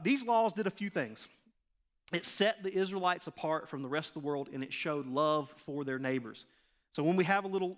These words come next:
little more context, we can understand how these laws make a little more sense,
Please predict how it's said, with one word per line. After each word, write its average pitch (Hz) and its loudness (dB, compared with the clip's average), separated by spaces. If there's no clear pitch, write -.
little 190 4
more 185 0
context, 214 0
we 175 -4
can 175 -8
understand 175 -2
how 165 0
these 170 -6
laws 151 -2
make 147 -4
a - -6
little 147 -4
more 139 -6
sense, - -4